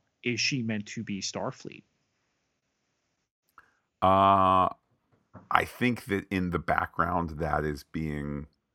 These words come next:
Speaker 2: floated as part of the discussion. I suspect maybe Sonequa Martin Green stays with Star Trek Discovery for the foreseeable future, but in what capacity, that certainly is a question. Um, on the quick tangent of hummingbird cake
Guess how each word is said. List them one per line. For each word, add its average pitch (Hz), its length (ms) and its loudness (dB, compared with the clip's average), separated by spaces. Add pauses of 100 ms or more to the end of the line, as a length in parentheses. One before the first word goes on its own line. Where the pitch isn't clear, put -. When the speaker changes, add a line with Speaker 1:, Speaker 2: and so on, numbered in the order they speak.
(320)
Speaker 2:
floated 87 500 4
as 78 200 2
part 82 240 6
of 73 80 -4
the 71 60 -8
discussion. 73 680 4 (300)
I 95 120 6
suspect 90 520 2
maybe 82 300 0
Sonequa 80 440 -4
Martin 73 280 4
Green 73 360 -2 (160)
stays 85 480 2
with 76 160 -2
Star 78 240 4
Trek 73 240 -2
Discovery 78 520 4
for 69 160 -4
the 69 100 -2
foreseeable 71 580 -4
future, 98 460 0
but 73 320 0 (340)
in 110 220 4
what 98 160 4
capacity, 80 640 0
that 71 180 0
certainly 78 280 0
is 65 80 -8
a - 60 -12
question. 73 640 2 (640)
Um, 82 500 6 (160)
on 104 300 6
the 90 300 0
quick - 300 2
tangent 101 460 0
of 80 120 0
hummingbird 82 600 2
cake 73 400 -4